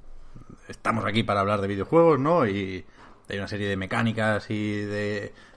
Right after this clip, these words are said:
de cosas que tienen que acompañar a la historia, pero es indudable el peso de la historia aquí. Y una vez deciden contar esa historia de una manera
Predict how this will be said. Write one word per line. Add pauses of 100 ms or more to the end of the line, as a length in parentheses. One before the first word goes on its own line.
(120)
de
cosas
que (300)
tienen
que
acompañar
a
la
historia,
pero (420)
es
indudable
el
peso
de
la
historia
aquí. (760)
Y (160)
una
vez
deciden (880)
contar
esa
historia (340)
de
una
manera